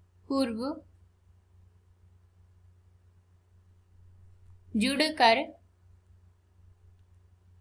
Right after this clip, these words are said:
उसके अर्थ में, उसके अर्थ में परिवर्तन कर देते हैं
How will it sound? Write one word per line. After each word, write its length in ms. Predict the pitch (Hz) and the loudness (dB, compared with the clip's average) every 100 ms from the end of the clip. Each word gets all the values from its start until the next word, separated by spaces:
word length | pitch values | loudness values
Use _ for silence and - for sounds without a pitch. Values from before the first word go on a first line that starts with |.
| - - _ _ - - - - - - - - - - - - - - - _ _ _ - | -20 -20 _ _ -20 -20 -20 -20 -20 -20 -20 -20 -20 -20 -20 -20 -20 -20 -20 _ _ _ -10
उसके 480 | 233 - - 294 269 | -6 -2 4 4 8
अर्थ 380 | 226 262 - 285 | 8 8 4 -4
में, 420 | 247 240 320 - - - - - - - - - - - - - - - - - - - - - _ - - - | 0 0 -2 -10 -20 -20 -20 -20 -20 -20 -20 -20 -20 -20 -20 -20 -20 -20 -20 -20 -20 -20 -20 -20 _ -20 -18 -10
उसके 460 | 233 - 269 262 | -8 -6 -2 -2
अर्थ 480 | - 214 214 220 - 277 302 _ _ - - - - - _ - - - - _ - _ _ _ 226 | 4 4 4 0 -14 -14 -14 _ _ -20 -20 -20 -20 -20 _ -20 -20 -20 -20 _ -20 _ _ _ -4
में 360 | 233 247 311 - - - - - - - - _ _ - - - _ _ _ _ - | -2 -2 -4 -10 -20 -20 -20 -20 -20 -20 -20 _ _ -20 -20 -20 _ _ _ _ 2
परिवर्तन 680 | 254 254 254 247 302 320 302 | 2 4 2 4 4 6 6
कर 180 | 254 | 4
देते 340 | 220 226 226 302 | 6 6 6 4
हैं 480 | 302 254 262 330 | 2 2 -2 -4